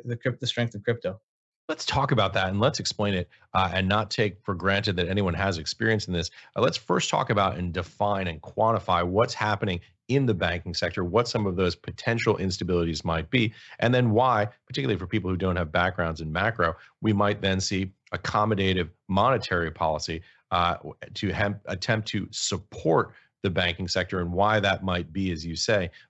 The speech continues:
Speaker 2: money printer go burr.
Speaker 1: Yeah, so I think based on a lot of legacy regulations, including Basel, um, banks had invested in, uh,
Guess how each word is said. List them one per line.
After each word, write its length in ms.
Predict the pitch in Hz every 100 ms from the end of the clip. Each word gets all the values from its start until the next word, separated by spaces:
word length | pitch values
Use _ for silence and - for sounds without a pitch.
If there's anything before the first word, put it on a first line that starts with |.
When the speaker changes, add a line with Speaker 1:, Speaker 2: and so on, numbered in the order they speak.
| -
Speaker 2:
money 180 | 90 87
printer 320 | - 87 85
go 180 | 85 80
burr. 360 | 71 92 76 - _ _ _ _ _ _ _ _ _ _ _ - - - -
Speaker 1:
Yeah, 180 | 185 180
so 280 | 190 196 190
I 40 |
think 260 | 175 240 -
based 260 | 185 -
on 100 | 214
a 40 | 156
lot 180 | 151 156
of 80 |
legacy 340 | 147 151 143 143
regulations, 580 | 139 135 127 135 135 127
including 360 | 117 131 120
Basel, 580 | 113 120 123 113 107 117 123
um, 320 | 117 110 107 - -
banks 280 | 135 143 -
had 360 | 127 120 113 - 127
invested 680 | 113 120 120 - 117 92 -
in, 400 | 120 113 107 104 _ _ _ _ _
uh, 320 | 110 104 104